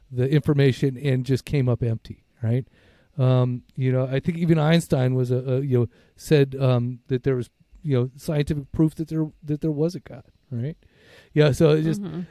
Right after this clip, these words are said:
Speaker 1: all the, but, but, but it, unknowable, of course, right? So the, all, all this other stuff out there that makes you just kinda go, "Yeah, I'm, uh, I'm not it," you know, and I, and I'm not, I don't, I'm gonna put,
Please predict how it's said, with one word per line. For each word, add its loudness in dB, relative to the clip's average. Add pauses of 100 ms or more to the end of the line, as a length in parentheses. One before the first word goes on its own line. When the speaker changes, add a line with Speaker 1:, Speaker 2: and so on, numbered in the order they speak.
(120)
Speaker 1:
all 4
the, 2
but, 0
but, 4 (460)
but 4
it, 4
unknowable, 6
of -6
course, -10
right? 0
So 6
the, 0
all, 0
all 2
this -2
other 0
stuff -4
out -4
there 0
that -4
makes -4
you -2
just -8
kinda -6
go, -4 (300)
"Yeah, 4
I'm, 4 (640)
uh, 2
I'm 2
not 2
it," -4 (180)
you 2
know, 4
and 4
I, 6
and 0
I'm 4
not, 0
I 4
don't, 4 (100)
I'm 4
gonna 0
put, 0